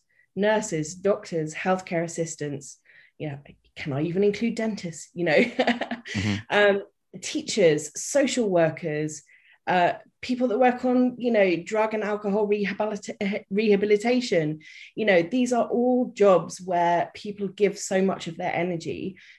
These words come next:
Speaker 1: to a problem that has no defined end, and where
Speaker 2: Yeah.
Speaker 1: often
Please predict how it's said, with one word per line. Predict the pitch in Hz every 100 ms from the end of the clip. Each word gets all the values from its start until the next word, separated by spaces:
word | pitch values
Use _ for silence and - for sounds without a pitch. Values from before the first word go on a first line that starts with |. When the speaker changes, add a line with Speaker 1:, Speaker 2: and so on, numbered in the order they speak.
| -
Speaker 1:
to | 202
a | 185
problem | 185 208 202 190 170
that | 165
has | - 175 165
no | 180 185 185 185 185
defined | 175 - 165 156 156 156 -
end, | 165 160 139 135 139 _ _ _ _ _ - - -
and | 170 170
where | 170
Speaker 2:
Yeah. | 165 -
Speaker 1:
often | 247 - - 147 147 196 233